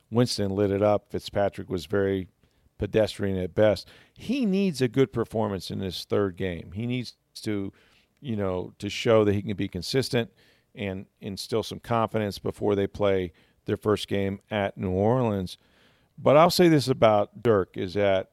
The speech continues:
you know, he's a realist. Um, you know, if you ask him how, how Fitzpatrick played, he does not mince words. In fact,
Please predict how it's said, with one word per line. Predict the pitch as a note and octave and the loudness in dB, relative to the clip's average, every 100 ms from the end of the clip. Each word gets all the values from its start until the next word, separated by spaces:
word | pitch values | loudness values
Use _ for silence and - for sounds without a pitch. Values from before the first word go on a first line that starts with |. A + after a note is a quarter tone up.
| - | -8
you | A#2+ | -2
know, | G2 | -2
he's | G2 A2+ | 0 0
a | G#2+ | 2
realist. | G#2 F#2+ E2+ - - _ - | 2 0 -2 -8 -18 _ -12
Um, | G2+ F#2+ F2+ F#2 _ | -10 -8 -10 -14 _
you | - G#2+ | -8 -4
know, | G2+ | -4
if | - | -4
you | A#2 | -4
ask | A2+ A#2+ B2 - | 2 4 4 2
him | A2+ G#2+ G#2 F#2+ _ _ _ _ _ _ | -2 -2 -2 -8 _ _ _ _ _ _
how, | - A2+ G#2+ - | 0 2 2 -2
how | - A2 G#2+ | -2 0 0
Fitzpatrick | A2+ - A2 G2+ F#2+ - | -2 -4 -2 -2 -4 -4
played, | D3 D3 A2+ F#2 | -2 0 0 -2
he | G2+ | -2
does | A2+ G#2+ G2+ | 0 0 0
not | A2+ A2 A2 | -2 -2 -6
mince | - G#2+ G2 - | -6 -4 -4 -2
words. | G#2 F2 D2+ - - _ _ _ _ | 0 0 -4 -14 -20 _ _ _ _
In | - A2+ | -8 0
fact, | C#3 A#2+ F#2+ | 6 6 4